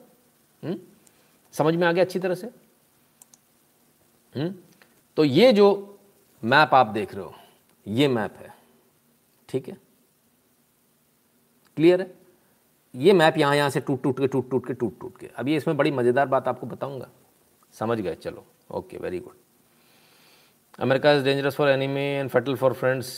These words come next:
हाँ, उत्कर्ष जी, बिल्कुल सही, है ना? Modern history of रुखी, रुक्षी क्रैश कोर्स की फीस।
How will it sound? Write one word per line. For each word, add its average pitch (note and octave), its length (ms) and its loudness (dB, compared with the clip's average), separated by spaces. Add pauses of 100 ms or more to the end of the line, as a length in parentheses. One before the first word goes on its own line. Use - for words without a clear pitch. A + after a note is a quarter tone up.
(280)
हाँ, A2 340 0
उत्कर्ष F#2 320 -8
जी, E2+ 120 -14
बिल्कुल A2 280 -8
सही, - 300 -10 (520)
है - 80 -14
ना? - 100 -16 (1300)
Modern A2+ 240 -2
history A#2 220 -4
of - 80 -16
रुखी, A#2 640 -2 (800)
रुक्षी A#2+ 400 -8
क्रैश - 540 -6
कोर्स A#2 300 -6
की A#2 140 -12
फीस। - 640 -10